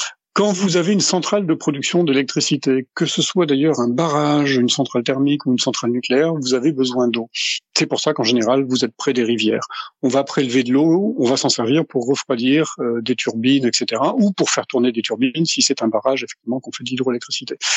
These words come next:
Mais si à un moment donné, dans cette eau, vous avez un désordre écologique qui fait qu'à un moment donné, il y a beaucoup trop d'azote et qu'il y a, par exemple, une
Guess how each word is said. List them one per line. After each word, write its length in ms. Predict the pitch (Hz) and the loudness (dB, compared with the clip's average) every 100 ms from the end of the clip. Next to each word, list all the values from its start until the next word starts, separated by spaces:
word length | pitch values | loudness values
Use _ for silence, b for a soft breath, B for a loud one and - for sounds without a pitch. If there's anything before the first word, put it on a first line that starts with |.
| B B - | B B 0
Mais 100 | 147 | 2
si 220 | - 254 | 4 4
à 40 | |
un 40 | 214 | 4
moment 280 | 190 180 | 4 4
donné, 260 | 165 165 147 | 4 4 2
dans 160 | 156 165 | 2 2
cette 380 | - 175 - | 2 0 0
eau, 240 | 160 160 170 _ - 339 - | 0 0 -2 _ -20 -16 -6
vous 340 | 139 135 180 165 | -2 0 2 2
avez 460 | 151 170 180 180 | 4 4 4 2
un 140 | 135 127 | 0 2
désordre 420 | 156 160 170 156 | 2 2 2 2
écologique 500 | - 143 139 180 190 - | 0 0 2 2 -2 0
qui 140 | 147 | 0
fait 240 | - 185 | 2 0
qu'à 140 | 175 127 | 0 0
un 20 | |
moment 160 | 123 123 | 2 2
donné, 180 | 151 | 2
il 60 | 185 | 2
y 40 | |
a 40 | 120 | 2
beaucoup 260 | 143 143 | 0 0
trop 180 | - 165 | 0 0
d'azote 460 | 139 120 131 151 - B B B 147 | 2 2 2 0 -4 B B B -2
et 100 | 139 | 0
qu'il 140 | 175 | 2
y 20 | |
a, 80 | 180 | 0
par 160 | 175 127 | 0 0
exemple, 320 | 131 185 - | 2 2 2
une 160 | 131 | 0